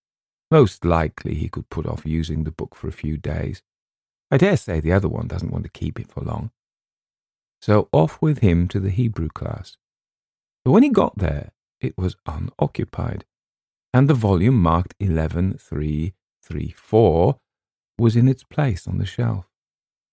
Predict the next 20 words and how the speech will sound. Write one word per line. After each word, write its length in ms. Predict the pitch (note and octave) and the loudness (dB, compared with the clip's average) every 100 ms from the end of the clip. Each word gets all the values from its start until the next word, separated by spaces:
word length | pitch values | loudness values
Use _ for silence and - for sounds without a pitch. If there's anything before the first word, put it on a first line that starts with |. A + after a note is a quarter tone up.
| _ _ _ - | _ _ _ 2
It 120 | G2+ | 4
was 180 | F#2+ F2 | 4 4
vexatious 840 | F#2 F2 - G2 F#2+ F#2 F#2 E2 | 2 0 -2 2 4 4 -2 -6
to 100 | - | -6
Garrett's 420 | - E2 D#2+ E2 | -2 0 2 -2
self-respect 920 | - E2+ E2 F2 - - F2+ - - _ _ | -4 -2 0 -2 -4 0 -2 -2 -20 _ _
to 140 | - F2 | -6 -4
have 120 | D#2+ | 0
disappointed 800 | F2+ - E2 F2+ E2+ E2 D#2+ D#2+ | -2 -4 -6 0 0 0 -4 -2
an 120 | D#2 | -2
inquirer 720 | D#2 - F2+ D#2+ D2+ C#2+ D2 _ _ _ - | -2 -2 -2 0 0 -2 -6 _ _ _ -16
with 100 | F2 | -14
so 240 | - E2+ | -6 -2
little 360 | D#2+ D#2+ D#2+ D#2+ | -2 -4 -6 -8
reason, 540 | D#2+ D#2 - E2 D#2+ _ _ _ _ _ _ _ - | -4 -4 -4 -8 -10 _ _ _ _ _ _ _ 2
and 100 | G#2+ | 4
he 80 | C3 | 6
would 140 | E3 | 4
have 120 | G#2 | 4
liked, 440 | G2 F2 E2 - | 4 2 0 -6